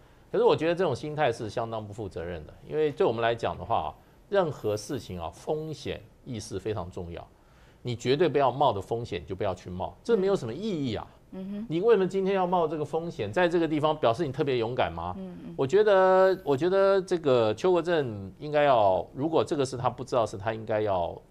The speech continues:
Speaker 1: 整个要锁一下风纪了。也就是说，很多事情啊，他不晓得他的后-，这个后果。你事实上你是冒了风险，
Speaker 2: 嗯。
Speaker 1: 在这个关头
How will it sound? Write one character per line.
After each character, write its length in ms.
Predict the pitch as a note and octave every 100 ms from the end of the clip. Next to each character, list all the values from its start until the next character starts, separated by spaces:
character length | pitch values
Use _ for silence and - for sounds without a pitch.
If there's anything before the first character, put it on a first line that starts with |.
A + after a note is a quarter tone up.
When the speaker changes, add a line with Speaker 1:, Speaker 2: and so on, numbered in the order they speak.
| _ -
Speaker 1:
整 160 | - F#2
个 160 | A#2
要 160 | A2+ G2
锁 360 | - - F#2+ F2
一 80 | G2
下 200 | B2+ G2
风 320 | A2 G2+ G#2
纪 260 | - G#2+
了。 100 | D#2 - - - - - - -
也 120 | G#2+
就 220 | A2+ F#3 E3+
是 60 |
说， 180 | E3+ E3+
很 280 | - A#2 G#2
多 200 | C#3 D3+
事 240 | - D#3
情 240 | - F#2+ F#2+
啊， 260 | F2+ E2 -
他 120 | C#3
不 160 | C3+
晓 220 | C3 F#2+ E2+
得 100 | G#2
他 180 | A2+
的 100 | G#2+
后-， 320 | G2+ - D#3 F#2+ - _
这 100 | -
个 80 | B2
后 220 | - D#3
果。 260 | G2 F2 D#2+ - - -
你 120 | B2+
事 140 | B2+ A#3+
实 60 |
上 200 | F#3+ F3+
你 80 | G2+
是 120 | F2+
冒 160 | A#2+ A2
了 80 | F#2
风 220 | G2 F#2+
险， 160 | - - - _
Speaker 2:
嗯。 200 | G3+ F#3 E3+
Speaker 1:
在 160 | - G3+
这 140 | G#3
个 100 | F#3
关 340 | C#3+ F3 E3+ E3
头 360 | - F2 F2